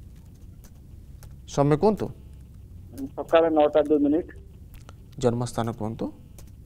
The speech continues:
Speaker 2: ଜାମସେଦପୁର, ଝାଡ଼ଖଣ୍ଡ।
Speaker 1: କ'ଣ ଜାଣିବାକୁ ଚାହୁଁଛନ୍ତି ଆପଣ ନିଜ ବିଷୟରେ?
Speaker 2: ଆଜ୍ଞା, ମୁଁ ଏଠି ଗୋଟେ କମ୍ପାନୀ, ଏ, ଏ, ଘରୋଇ କମ୍ପାନୀରେ କାମ କରୁଛି, କଣ୍ଟ୍ରାକ୍ଟ ଚାଲୁଛି। ଚାକିରି କେବେ ଟିକେ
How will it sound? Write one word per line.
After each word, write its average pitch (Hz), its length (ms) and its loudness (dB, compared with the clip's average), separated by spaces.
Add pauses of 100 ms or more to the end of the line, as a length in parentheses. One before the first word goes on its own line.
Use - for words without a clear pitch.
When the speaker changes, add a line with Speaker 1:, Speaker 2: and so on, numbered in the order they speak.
(800)
Speaker 2:
ଜାମସେଦପୁର, 156 680 2
ଝାଡ଼ଖଣ୍ଡ। 135 520 -4 (3250)
Speaker 1:
କ'ଣ 180 200 10
ଜାଣିବାକୁ 143 260 4
ଚାହୁଁଛନ୍ତି 117 420 -4
ଆପଣ 92 200 -6
ନିଜ 95 200 -6
ବିଷୟରେ? - 380 -10 (1040)
Speaker 2:
ଆଜ୍ଞା, 208 220 -2
ମୁଁ 214 120 2
ଏଠି 226 120 0 (400)
ଗୋଟେ 151 240 -2 (120)
କମ୍ପାନୀ, 143 480 2 (380)
ଏ, 120 140 0 (160)
ଏ, 120 120 4 (240)
ଘରୋଇ 110 300 2
କମ୍ପାନୀରେ 135 500 -2
କାମ 117 300 0
କରୁଛି, 120 280 -6
କଣ୍ଟ୍ରାକ୍ଟ 123 400 -2
ଚାଲୁଛି। 143 260 -4
ଚାକିରି 135 340 -4
କେବେ 147 240 4
ଟିକେ 143 220 0